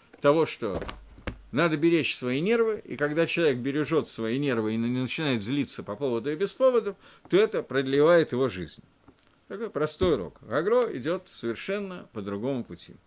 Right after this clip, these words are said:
Он говорит, «Лев тов марпела адам». Хорошее сердце, оно является врачом человека.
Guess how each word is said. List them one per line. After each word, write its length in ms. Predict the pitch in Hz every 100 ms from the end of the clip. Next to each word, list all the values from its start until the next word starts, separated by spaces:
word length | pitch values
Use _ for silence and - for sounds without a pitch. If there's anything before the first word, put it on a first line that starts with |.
| _ - - _ - _
Он 240 | - 226 233
говорит, 480 | 214 170 110 - - _ _ _ _ _ _ _ _ _ _ _
«Лев 440 | 107 143 208 254 -
тов 300 | 262 277 226
марпела 560 | 196 175 196 196 180
адам». 320 | 156 117 90 90
Хорошее 480 | - 165 226 - 185
сердце, 460 | - 233 226 190 143
оно 140 | 175
является 480 | 185 160 165 160 127
врачом 420 | 123 120 160 151
человека. 580 | - 120 101 76 -